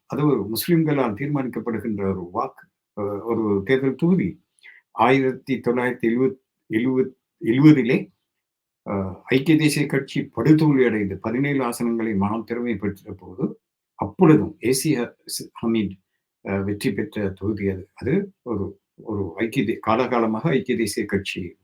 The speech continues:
அ, தேர்தல் தொகுதி. முஸ்லிம்களுடைய வாக்கு தான் அங்கு நிர்ணயகரமாக இருக்கிறது. இந்த தடவை அது அனுரவுக்கு மாறி இருக்கிறது.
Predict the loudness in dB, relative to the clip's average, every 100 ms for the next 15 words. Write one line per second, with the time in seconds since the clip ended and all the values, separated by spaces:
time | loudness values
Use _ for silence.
0 | -16 -16 -16 -20 _ _ _ _ _ _
1 | _ -12 -6 -2 0 0 0 0 2 0
2 | -4 _ _ _ 0 2 8 8 8 6
3 | 2 0 -2 0 2 0 -2 -4 -4 -2
4 | 0 0 0 -2 -2 -4 -6 -8 -12 -14
5 | -6 0 2 6 6 6 4 2 2 0
6 | -4 -4 -4 -4 -6 -8 -10 -10 -12 -20
7 | _ -20